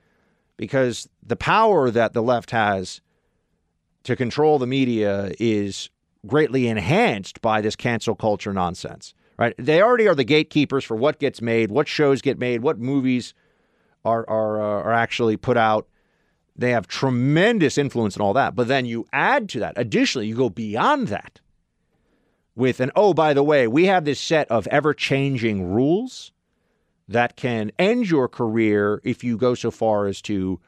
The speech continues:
offend our, our sensibilities, which shift day to day,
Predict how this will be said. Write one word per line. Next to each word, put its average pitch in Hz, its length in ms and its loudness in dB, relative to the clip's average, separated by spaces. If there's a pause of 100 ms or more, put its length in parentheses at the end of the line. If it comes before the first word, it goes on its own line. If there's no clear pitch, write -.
(140)
offend 131 520 0
our, 104 260 0 (320)
our 127 140 2
sensibilities, 131 840 0 (300)
which - 380 0 (160)
shift - 520 -2
day 175 220 4
to 151 80 -2
day, 143 460 0